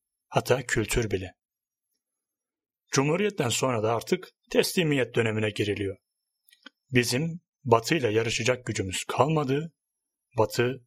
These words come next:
muasır medeniyettir. Onlar gibi olalım." dedik.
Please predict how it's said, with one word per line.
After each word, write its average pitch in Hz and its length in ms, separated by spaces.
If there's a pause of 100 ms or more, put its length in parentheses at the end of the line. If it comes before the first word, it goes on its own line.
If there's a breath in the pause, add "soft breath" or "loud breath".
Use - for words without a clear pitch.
(100)
muasır 104 400
medeniyettir. 104 800 (520 loud breath)
Onlar 135 360
gibi 113 220
olalım." 104 440 (260)
dedik. - 380